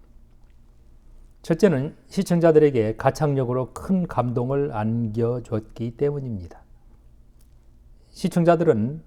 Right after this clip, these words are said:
들을 만한 가치가 있어야 관심을 갖는다는 면에서 인정을 받았다고 생각하면 될 것입니다. 둘째는 인기도가 높아 주목도가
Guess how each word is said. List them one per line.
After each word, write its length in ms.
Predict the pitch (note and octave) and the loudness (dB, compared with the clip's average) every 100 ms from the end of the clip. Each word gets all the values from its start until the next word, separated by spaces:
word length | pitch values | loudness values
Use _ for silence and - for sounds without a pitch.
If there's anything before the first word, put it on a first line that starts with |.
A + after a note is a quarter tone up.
| - | -6
들을 180 | D#3 C#3+ | -2 0
만한 320 | C#3+ C3 B2 | 0 0 -2
가치가 420 | - C#3 - D#3+ | -4 -6 -2 0
있어야 300 | C#3+ C3 B2+ | 0 -2 -4
관심을 480 | A2 B2 A#2+ B2+ B2 | -4 -4 -4 -6 -6
갖는다는 520 | B2 A#2 A#2+ A#2 A#2 | -6 -4 -2 -4 -4
면에서 600 | G#2 G2 F#2 F#2+ E2+ G#2+ C#3+ - - - - - - - - - - - | -4 -4 -6 -8 -12 -14 -16 -20 -20 -20 -20 -20 -20 -20 -20 -20 -20 -6
인정을 560 | A#2+ A#2+ C3 C3+ C3+ C3 | 0 2 2 2 -2 -4
받았다고 680 | - A#2 A2+ A#2 G#2 A2+ B2+ | 0 0 2 -2 -2 -2 -4
생각하면 600 | - A#2+ G#2+ G#2+ A2+ A2+ | -6 -4 -4 -4 -4 -6
될 200 | G2+ G2+ | -8 -8
것입니다. 560 | G#2+ G2 F#2+ D#2+ - - - - - - - - | -8 -12 -14 -16 -20 -20 -20 -20 -20 -20 -20 -12
둘째는 560 | - C#3 F3 C#3 G2 C3 - - - - - - - | -6 0 0 0 -2 -8 -14 -20 -20 -20 -20 -20 -6
인기도가 540 | C#3+ D#3 F#3 E3 D#3+ | -4 2 6 8 8
높아 640 | B2+ C3+ - C#3 G2+ C#3 - - _ - | 8 4 4 2 2 -4 -12 -20 _ -20
주목도가 1000 | - C#3+ D#3 D#3 - C#3 G#2+ G2+ C3+ F3 | -6 6 6 6 4 2 4 2 -2 -8